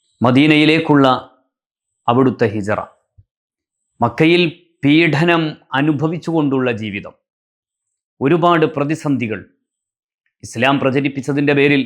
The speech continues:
റബ്ബിനെക്കുറിച്ച് പറഞ്ഞതിൻ്റെ പേരിൽ എത്രയെത്ര പീഡനങ്ങളാണ് ഹബീബായ സ്വല്ലല്ലാഹു അലൈഹി വസല്ലമ തങ്ങൾ അനുഭവിച്ചിട്ടുള്ളത്.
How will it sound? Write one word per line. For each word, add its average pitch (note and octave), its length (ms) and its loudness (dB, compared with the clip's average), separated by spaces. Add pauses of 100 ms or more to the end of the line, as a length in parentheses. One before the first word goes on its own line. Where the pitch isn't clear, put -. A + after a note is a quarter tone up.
(1400)
റബ്ബിനെക്കുറിച്ച് D#3 760 0
പറഞ്ഞതിൻ്റെ D#3+ 580 0
പേരിൽ C#3+ 280 2 (800)
എത്രയെത്ര F#3+ 540 -4 (340)
പീഡനങ്ങളാണ് D3 960 -2 (760)
ഹബീബായ C3+ 420 -2 (100)
സ്വല്ലല്ലാഹു B2+ 520 -6
അലൈഹി A#2+ 240 -10
വസല്ലമ A#2+ 360 -10
തങ്ങൾ A2 220 -10 (260)
അനുഭവിച്ചിട്ടുള്ളത്. G#2+ 840 -14